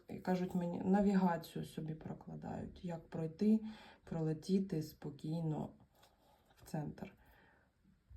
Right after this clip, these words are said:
Ну, вони вважають, що там центр прийняття рішень якихось, а там просто забудови.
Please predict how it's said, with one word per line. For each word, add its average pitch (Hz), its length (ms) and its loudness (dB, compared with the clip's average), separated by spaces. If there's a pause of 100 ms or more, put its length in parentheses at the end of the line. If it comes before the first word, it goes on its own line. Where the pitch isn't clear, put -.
(840)
Ну, 196 160 6
вони 208 220 6
вважають, 190 400 6
що 190 120 0
там 185 200 2
центр 190 420 4
прийняття 175 500 -2
рішень 165 460 -4
якихось, - 580 -10 (460)
а 175 100 -4
там 196 260 4
просто 185 340 0
забудови. 160 760 -2